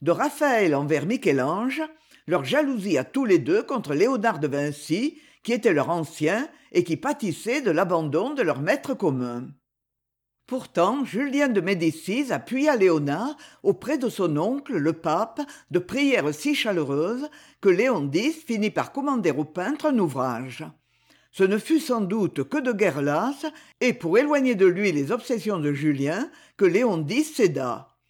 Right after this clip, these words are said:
Car, dès le premier prétexte, il fit connaître au peintre son détachement. Voici comment Léonard, avant d'entreprendre son ouvrage, s'était mis à distiller des huiles et des plantes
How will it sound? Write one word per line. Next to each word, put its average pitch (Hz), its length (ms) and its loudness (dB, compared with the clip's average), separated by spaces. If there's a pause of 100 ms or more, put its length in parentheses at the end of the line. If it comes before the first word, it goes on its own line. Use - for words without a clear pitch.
(360)
Car, 247 320 0
dès 190 180 4
le 311 80 2
premier 226 320 0
prétexte, 170 720 -2 (240)
il 196 100 0
fit 165 200 -2
connaître 262 380 -2
au 170 60 0
peintre 247 460 -4
son 220 160 -4
détachement. 135 880 -4 (760)
Voici 285 360 0
comment 262 280 0
Léonard, 165 640 2 (200)
avant 185 240 0
d'entreprendre 220 720 0
son 143 240 -2
ouvrage, 170 520 0 (300)
s'était 226 300 4
mis 240 280 0
à 269 60 2
distiller 202 560 -2
des 147 180 0
huiles 165 440 -2
et 147 60 0
des 143 100 -2
plantes 170 500 -6